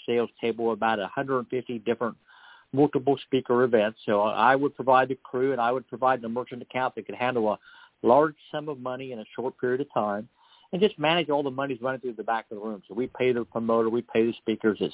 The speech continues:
cetera. And around,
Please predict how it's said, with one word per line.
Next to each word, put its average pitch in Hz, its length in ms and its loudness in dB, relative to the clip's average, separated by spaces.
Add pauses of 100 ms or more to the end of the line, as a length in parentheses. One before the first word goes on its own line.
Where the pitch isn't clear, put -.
(100)
cetera. 90 420 2 (1040)
And 147 560 4 (840)
around, 180 560 -2